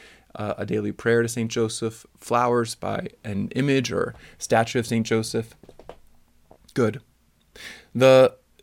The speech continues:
third devotion is to pray more frequently the joyful mysteries,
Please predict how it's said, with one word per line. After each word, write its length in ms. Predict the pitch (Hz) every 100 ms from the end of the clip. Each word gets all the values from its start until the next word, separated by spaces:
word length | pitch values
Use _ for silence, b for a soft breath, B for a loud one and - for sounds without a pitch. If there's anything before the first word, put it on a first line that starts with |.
| _
third 300 | - - 170
devotion 680 | 147 113 113 117 156 151 131 _ _ _ -
is 320 | 101 92 - _ -
to 100 | 107
pray 200 | - 123
more 180 | 113
frequently 420 | 110 117 113 117 113
the 120 | 107
joyful 400 | - 110 113 123
mysteries, 600 | 104 - 127 139 147